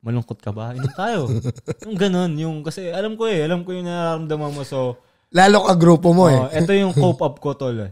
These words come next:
Speaker 2: <laughs> Oo.
Speaker 1: Ito yung way ko para mag-cope up sa ganitong pakiramdam. So, gusto ko ma-experience mo. Kung hindi naman parang nasi-, nare-resolve yung problema mo, eh,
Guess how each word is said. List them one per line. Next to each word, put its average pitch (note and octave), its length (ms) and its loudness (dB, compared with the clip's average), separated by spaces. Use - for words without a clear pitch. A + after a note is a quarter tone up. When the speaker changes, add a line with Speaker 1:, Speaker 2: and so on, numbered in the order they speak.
Speaker 2:
<laughs> - 40 -20
Oo. A#2 160 -6
Speaker 1:
Ito D3 160 -2
yung C#3+ 320 -2
way C3+ 160 0
ko C3 160 -2
para A#2+ 320 -4
mag-cope A#2 400 -8
up - 160 -12
sa A2+ 240 -2
ganitong A2 400 -8
pakiramdam. A2 480 -6
So, G#2+ 320 -12
gusto B2+ 160 -6
ko E3+ 80 2
ma-experience D#3+ 580 -2
mo. D#3 140 -6
Kung G3 160 -4
hindi G#3+ 480 -4
naman G#3 480 -6
parang E3 240 -6
nasi-, D#3+ 320 -2
nare-resolve D3 680 0
yung C3 140 -2
problema B2 480 -4
mo, B2 160 -6
eh, G#3+ 560 -6